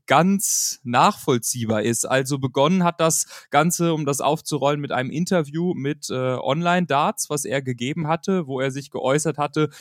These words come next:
dazu, dass, äh, so viel auf dem E-U-Festland stattfinden würde und dass, äh, für ihn nicht so schön wäre, er müsste so viel reisen und es wäre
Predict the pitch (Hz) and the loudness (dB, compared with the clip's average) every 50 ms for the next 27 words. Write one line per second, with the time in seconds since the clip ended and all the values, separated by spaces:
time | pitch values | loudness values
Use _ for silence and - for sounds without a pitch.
0 | - - _ - 123 131 151 151 - 160 143 123 120 123 135 - - - 101 123 | -20 -12 _ 2 4 4 4 2 -2 -6 -4 -2 -2 -2 -2 -2 -4 -4 -2 -2
1 | 127 127 123 78 120 120 117 143 151 175 - - - 160 165 160 160 160 160 156 | 0 0 -2 -2 -4 -4 -2 0 0 0 -2 -4 -6 -2 0 0 0 0 0 -2
2 | 143 123 - 67 - - 135 135 - - - 143 139 139 135 - 131 135 - 156 | -4 -6 -8 -8 -4 -4 -4 -4 -6 -6 -6 -4 -4 -6 -4 -4 -6 -4 -4 -4
3 | 160 156 - - 170 202 - - - - 180 175 175 170 180 - - - - - | -6 -6 -2 0 0 2 2 0 -2 -2 0 0 0 0 0 -2 -4 -8 -6 -4
4 | - 143 156 - - - 165 160 - 143 139 135 143 151 156 160 165 165 160 - | -4 -6 -6 -6 -6 -4 -4 -4 -4 -8 -6 -4 -2 -2 0 0 0 0 -2 -4
5 | _ - - - _ _ - 123 127 131 135 120 - 131 135 131 - - 123 123 | _ -20 -20 -20 _ _ -4 -2 -2 -2 -2 0 0 0 0 0 -2 0 2 2
6 | 127 127 127 123 120 - - 135 113 143 151 156 156 151 151 156 156 - _ _ | 4 4 2 2 0 -2 -4 -4 -4 -2 -2 -2 -2 -2 -2 -4 -6 -8 _ _
7 | _ 127 139 147 - - 143 135 - - 147 147 139 135 127 143 147 139 139 123 | _ -6 -6 -4 -2 -2 -2 0 0 0 -2 -2 -2 -2 -2 -2 -2 -2 -2 -2
8 | 127 131 143 151 151 - - 135 120 143 135 135 139 131 123 113 117 131 160 180 | -2 -2 -2 -2 -4 -4 -6 -4 -2 -4 -4 -2 -4 -2 0 2 4 4 4 4
9 | 170 165 160 147 143 135 131 127 127 139 151 143 139 139 139 139 117 85 | 4 2 -2 -2 -4 -6 -6 -6 -4 -4 -4 -2 0 0 0 0 -2 -4